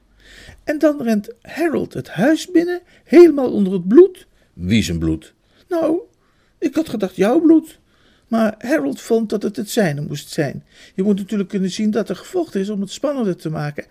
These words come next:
En mijn idee was dat hij jou dus een stomp voor je neus zou geven. Maar Harold zei dat het meer indruk zou maken als hij zelf onder de bloedspetters zat. Dus uiteindelijk hebben we maar afgesproken dat jullie elkaar wederzijds op de neus stompen.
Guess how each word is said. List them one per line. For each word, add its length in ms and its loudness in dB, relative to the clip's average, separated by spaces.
En 160 -2
mijn 220 2
idee 280 -2
was 240 -4
dat 160 -6
hij 220 -2
jou 240 2
dus 180 -6
een 100 -4
stomp 400 -4
voor 200 -8
je 80 -2
neus 260 0
zou 140 -8
geven. 380 -8
Maar 220 -2
Harold 300 2
zei 260 -2
dat 160 -8
het 160 -4
meer 360 -4
indruk 280 -4
zou 200 -6
maken 380 -8
als 180 -8
hij 100 -2
zelf 380 -2
onder 280 -6
de 80 -12
bloedspetters 680 -10
zat. 260 -8
Dus 440 0
uiteindelijk 500 -4
hebben 180 -8
we 60 -4
maar 120 -8
afgesproken 720 -4
dat 180 -8
jullie 220 -4
elkaar 440 -4
wederzijds 680 0
op 140 -8
de 80 -8
neus 280 -4
stompen. 440 -10